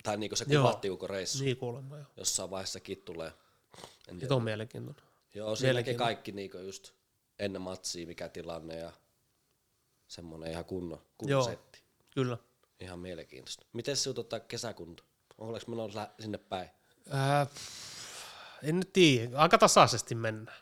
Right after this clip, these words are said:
Speaker 1: Joo.
Speaker 2: Ei mennä mihinkään suuntaan.
Speaker 1: Niinkö?
Speaker 2: Ei alas eikä
Speaker 1: Oot
Speaker 2: ylös.
Speaker 1: pysähtynyt?
Speaker 2: Ei alas eikä ylös.
Speaker 1: <laughs>
Speaker 2: Ei
Speaker 1: Pysähtynyt?
Speaker 2: mennä alas eikä ylös, joo.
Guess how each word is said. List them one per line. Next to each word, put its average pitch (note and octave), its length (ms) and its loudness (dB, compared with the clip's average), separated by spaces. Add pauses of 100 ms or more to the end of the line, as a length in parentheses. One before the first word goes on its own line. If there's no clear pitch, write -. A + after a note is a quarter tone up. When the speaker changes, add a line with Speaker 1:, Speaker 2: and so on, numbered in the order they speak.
(120)
Speaker 1:
Joo. G2+ 460 -4
Speaker 2:
Ei C3+ 100 4
mennä F3 140 10
mihinkään E3 500 10
suuntaan. - 440 -10 (140)
Speaker 1:
Niinkö? B2+ 360 2
Speaker 2:
Ei C3+ 140 4
alas E3+ 300 12
eikä C#3 260 8
Speaker 1:
Oot B2+ 100 4
Speaker 2:
ylös. D3 140 10
Speaker 1:
pysähtynyt? C3 480 8
Speaker 2:
Ei D3+ 80 12
alas F#3+ 300 12
eikä E3+ 200 12
ylös. E3 460 12
Speaker 1:
<laughs> F#3+ 60 6 (720)
Speaker 2:
Ei D4 80 12 (180)
Speaker 1:
Pysähtynyt? E3 300 12
Speaker 2:
mennä F#3 220 12
alas G3 320 12
eikä C#3 240 8
ylös, C3+ 460 4
joo. A2+ 260 -4